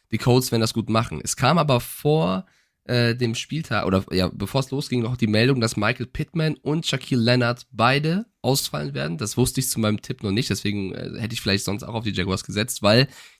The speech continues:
die haben beide gefehlt. Also Leonard in der Defense, glaub ich, hätte das ein oder andere Play verhindert. Die haben ja in der Defense, mit ihrer tollen Defense wenig hinbekommen. Und auf der anderen Seite hat vielleicht auch ein Receiver wie Pittman gefehlt. Wobei man sagen muss, dass Richtung Ende des Spiels auch der beste Receiver der Welt hätte da stehen können. Das, was Ryan irgendwann gemacht hat, war einfach Verzweiflung pur, weil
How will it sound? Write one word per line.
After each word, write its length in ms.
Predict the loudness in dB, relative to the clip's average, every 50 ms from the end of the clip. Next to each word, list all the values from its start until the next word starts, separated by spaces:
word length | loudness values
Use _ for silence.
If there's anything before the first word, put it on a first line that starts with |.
| _ _
die 80 | 0 2
haben 120 | 2 2
beide 280 | 2 0 2 2 2 0
gefehlt. 440 | 0 -2 0 0 0 0 -2 -2
Also 240 | -2 0 0 0 0 -2 -6 -18 _ _ _ _ _
Leonard 380 | 2 4 4 6 4 2 2
in 80 | 2 0
der 80 | 0 2
Defense, 400 | 0 -2 -2 -2 -4 -4 -4 -4
glaub 180 | -4 -2 -2
ich, 80 | -2 -2
hätte 160 | -2 -2 0
das 100 | -2 -2
ein 200 | 0 0 2 2
oder 100 | 2 2
andere 160 | 0 -2 -4
Play 180 | -2 -2 -4 -2
verhindert. 380 | 0 2 2 4 4 2 2
Die 80 | 2 2
haben 100 | 4 4
ja 120 | 4 4
in 160 | 2 0 0 0
der 100 | 2 2
Defense, 400 | 2 0 2 4 2 2 2 2
mit 80 | 2
ihrer 140 | 2 2 2
tollen 260 | 2 2 2 2 2
Defense 480 | 0 -2 -2 -2 -2 -2 -2 -6 -2 0
wenig 300 | 2 4 4 2 2 0
hinbekommen. 560 | -2 -2 -2 -4 -4 -4 -4 -2 -2 -2 -6 -8 _ _ _ _ _
Und 100 | _ 2
auf 140 | 2 4 4
der 100 | 2 2
anderen 180 | 4 4 4 6
Seite 380 | 6 4 4 4 2 0 0
hat 140 | 0 -4 -6
vielleicht 340 | -4 -2 0 0 0 0 -2
auch 180 | -4 -4 -2 0
ein 60 | 0
Receiver 440 | 0 0 0 -2 -2 0 0 0 0
wie 100 | 0 0
Pittman 340 | -2 -4 -4 -2 -4 -4
gefehlt. 460 | -4 -6 -4 0 0 2 2 0 -2 -6 _ _ _ _ _ _
Wobei 200 | -2 2 2 4
man 180 | 4 4 4 4
sagen 280 | 6 4 4 6 4 2
muss, 160 | 2 2 0
dass 180 | -2 -4 -4
Richtung 340 | -6 -4 -2 -2 -2 -2 -4 -2
Ende 180 | 0 0 2 2
des 100 | 0 0
Spiels 320 | 0 2 2 0 2 2
auch 220 | 0 -2 -2 -4 -10
der 360 | -14 -14 -16 -16 -2 -2 0
beste 260 | 2 2 0 2 0 0
Receiver 280 | 0 0 0 0 0
der 80 | 0 2
Welt 180 | 2 0 2
hätte 140 | 2 0 0
da 100 | 0 0
stehen 240 | 0 2 2 0 2
können. 240 | 2 2 2 4 4
Das, 160 | 2 2 2
was 160 | 0 0 0
Ryan 400 | 2 4 6 6 6 6 4 2
irgendwann 420 | 0 -2 -2 -2 -2 -2 -2 -4 -4
gemacht 380 | -2 0 0 0 -2 -4 -8
hat, 160 | -8 -6 -2
war 240 | 0 2 4 4 4
einfach 400 | 4 2 2 2 0 0 0 -6 _
Verzweiflung 560 | -8 -8 -8 -4 -2 -2 -2 -2 -4 -8 -8
pur, 340 | 0 4 6 6 6 6 6
weil 280 | 4 6 6 4 2